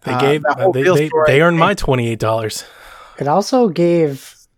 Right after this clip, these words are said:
Speaker 3: um, Vera Farmiga and Patrick Wilson, like, forever horror cred.
Speaker 1: Save it for the show. Save
Speaker 2: Oh,
Speaker 1: it for the
Speaker 2: sorry.
Speaker 1: show.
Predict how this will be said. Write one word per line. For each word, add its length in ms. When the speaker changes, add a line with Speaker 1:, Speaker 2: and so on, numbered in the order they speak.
Speaker 3:
um, 520
Vera 300
Farmiga 480
and 160
Patrick 460
Wilson, 400
like, 440
forever 880
horror 440
cred. 280
Speaker 1:
Save 320
it 100
for 120
the 100
show. 420
Save 340
Speaker 2:
Oh, 100
Speaker 1:
it 60
for 100
the 120
Speaker 2:
sorry. 220
Speaker 1:
show. 200